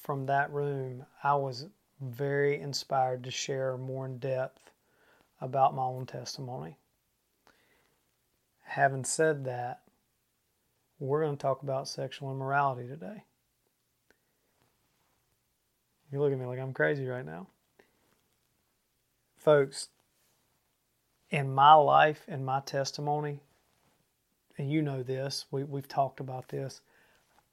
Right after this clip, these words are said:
I look back over my life and realize now that sexual immorality had the biggest stranglehold on my heart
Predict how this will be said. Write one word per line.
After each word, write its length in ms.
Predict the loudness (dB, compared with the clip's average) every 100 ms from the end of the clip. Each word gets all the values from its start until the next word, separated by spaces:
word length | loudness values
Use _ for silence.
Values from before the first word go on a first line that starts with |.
| 6
I 160 | 10 10
look 420 | 8 4 4 4
back 300 | 4 4 2
over 140 | -2
my 160 | 0 0
life 400 | 2 2 2 -4
and 180 | -8 -2
realize 400 | 0 0 -2 -4
now 400 | -6 -4 -6 -10 _ _ _ _
that 180 | -8 0
sexual 540 | 2 2 0 -2 -6
immorality 720 | -4 -2 0 0 0 -2 -6 -10
had 260 | -12 -10
the 60 | -10
biggest 400 | -6 -6 -6 -8
stranglehold 640 | -6 -6 -6 -6 -6 -6
on 140 | -8 -10
my 120 | -10
heart 460 | -6 -4 -4 -8